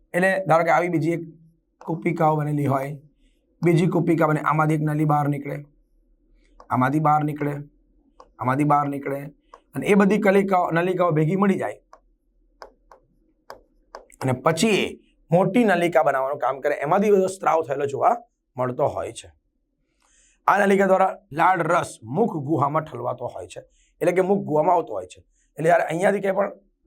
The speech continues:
દ્રવ્ય લાળ રસ બન્યો છે એ અંદર દાખલ થશે કે અહીંયાથી થશે, અહીં આમ આ રીતે આપણા મુખ ગુહામાં લાળ રસ આવતો જોવા મળતો હોય છે. મનુષ્યની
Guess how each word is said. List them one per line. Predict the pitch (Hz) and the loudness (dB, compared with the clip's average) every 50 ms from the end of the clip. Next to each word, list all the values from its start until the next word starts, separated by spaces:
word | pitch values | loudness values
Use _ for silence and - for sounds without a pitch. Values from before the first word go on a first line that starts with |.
| _ _ _ _ _ _ _ _ _ _ | _ _ _ _ _ _ _ _ _ _
દ્રવ્ય | 143 160 175 196 196 180 | 0 2 4 4 4 4
લાળ | 180 175 180 180 | 4 2 2 2
રસ | 190 - 175 185 | 0 0 0 0
બન્યો | 196 226 220 196 - | 0 2 0 0 -2
છે | - - - - 156 | -4 -8 -8 -6 -6
એ | 160 160 165 | -6 -4 -4
અંદર | 165 - - 147 156 151 156 | -6 -4 -4 -4 0 0 0
દાખલ | 147 - 165 151 151 | 0 0 -2 -4 -4
થશે | 143 - 160 143 | -6 -6 -8 -6
કે | 139 143 | -4 -4
અહીંયાથી | 151 160 160 151 147 139 | -4 -4 -4 -4 -6 -6
થશે, | 143 135 156 156 156 151 156 - _ _ _ _ _ | -8 -6 -4 -4 -4 -4 -6 -10 _ _ _ _ _
અહીં | - 180 180 175 - - - 202 | -2 -2 -2 -2 -2 2 2 4
આમ | 220 254 233 - - 175 | 4 2 -2 -2 2 2
આ | 196 208 | 4 4
રીતે | 202 202 - 151 143 160 190 - - - _ _ _ _ | 2 0 -2 -2 0 0 0 0 -2 -12 _ _ _ _
આપણા | 131 143 160 185 185 180 - - 143 143 | 2 2 4 4 4 4 2 -2 -2 2
મુખ | 180 233 185 160 151 147 | 2 2 2 0 0 2
ગુહામાં | 175 175 160 175 170 165 143 | 2 4 4 4 2 2 4
લાળ | 135 147 156 151 151 | 4 2 2 0 -4
રસ | 156 - 117 | -8 -4 -2
આવતો | 123 131 127 151 135 131 | -2 -2 -2 -6 -6 -4
જોવા | 131 139 139 135 | -2 -2 -2 -4
મળતો | 117 - - - 147 139 - | -6 -10 -4 -4 -4 -2 -4
હોય | 87 - 123 120 - | -8 -10 -10 -12 -14
છે. | - _ _ _ _ _ _ _ _ _ _ _ _ _ _ _ _ _ _ _ _ _ _ _ _ _ _ _ _ _ _ | -16 _ _ _ _ _ _ _ _ _ _ _ _ _ _ _ _ _ _ _ _ _ _ _ _ _ _ _ _ _ _
મનુષ્યની | 127 156 196 240 233 - 214 208 208 214 | 0 2 4 4 4 4 4 4 4 4